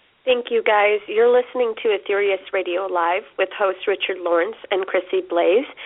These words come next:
And today's topic, Cosmic Masterclass Segment two, The Six Adepts, Heroes of Our Age. Special events coming up include Saturday, February twenty-first,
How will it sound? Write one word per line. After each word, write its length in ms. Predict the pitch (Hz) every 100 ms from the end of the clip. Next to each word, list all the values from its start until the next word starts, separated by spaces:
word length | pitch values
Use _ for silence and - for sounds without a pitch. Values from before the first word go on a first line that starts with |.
| - - -
And 160 | 208 214
today's 300 | 247 254 254 -
topic, 640 | - 208 - 240 277 - -
Cosmic 440 | - 208 - 208 202
Masterclass 680 | 202 196 - 190 - 190 190 -
Segment 360 | 185 190 190 -
two, 300 | 196 190 220 -
The 80 | 185 -
Six 180 | 190 - -
Adepts, 400 | 180 180 220 - _ _ _
Heroes 340 | 214 202 202 190 -
of 140 | 190
Our 120 | 196 -
Age. 480 | 208 175 - - - - - - - -
Special 340 | - 262 254 294
events 320 | 269 233 226 - -
coming 240 | 233 214 202
up 160 | 202
include 540 | 214 202 - 208 190 - _ _
Saturday, 640 | 202 196 214 233 262 330 311 -
February 500 | 190 202 196 190 185 -
twenty-first, 880 | 202 196 - 185 180 285 - -